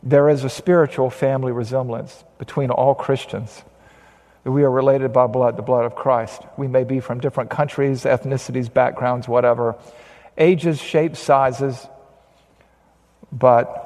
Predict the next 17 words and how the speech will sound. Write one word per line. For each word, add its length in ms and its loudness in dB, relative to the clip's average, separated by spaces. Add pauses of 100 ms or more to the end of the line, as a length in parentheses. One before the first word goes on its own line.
(1160)
we 280 0
tend 340 -2
to 340 -2
strive 520 2
to 120 -8
walk 460 2
as 140 -10
he 160 -6
walked. 440 -4 (3000)
We 120 0
talked 220 4
about 120 2
this 140 -4
before. 420 2
Contact 880 -2
with 140 -12
Christ, 380 0